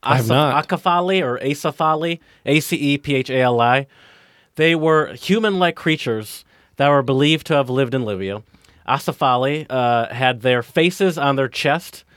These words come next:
Speaker 2: because their
Speaker 1: Ooh.
Speaker 2: heads were removed by gods as a result of rebellion.
Speaker 1: Interesting.
Speaker 2: Some were
Speaker 1: Okay.
Speaker 2: able to find their removed heads and carry them under their arms. Uh,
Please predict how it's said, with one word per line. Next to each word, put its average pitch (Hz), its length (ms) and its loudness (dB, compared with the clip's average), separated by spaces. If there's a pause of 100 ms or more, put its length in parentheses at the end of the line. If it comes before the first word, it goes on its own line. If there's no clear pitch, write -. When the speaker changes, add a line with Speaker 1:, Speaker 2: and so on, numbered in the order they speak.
(380)
Speaker 2:
because 139 320 -2
their 135 160 4
Speaker 1:
Ooh. 147 80 2
Speaker 2:
heads 165 200 2
were 165 180 0
removed 139 380 2
by 113 140 2
gods 120 340 0
as 117 120 -4
a 110 40 -6
result 107 380 -4
of 101 160 -10
rebellion. 101 680 -2 (540)
Speaker 1:
Interesting. 175 460 0
Speaker 2:
Some 175 220 2
were 170 140 4
Speaker 1:
Okay. 156 100 4
Speaker 2:
able 117 180 2
to 135 100 -16
find 135 460 0
their 127 280 2
removed 123 460 -2
heads 135 240 0
and 123 100 -6
carry 131 240 2
them 123 200 -2
under 120 260 0
their 113 260 -4
arms. 117 560 -6 (800)
Uh, 120 520 4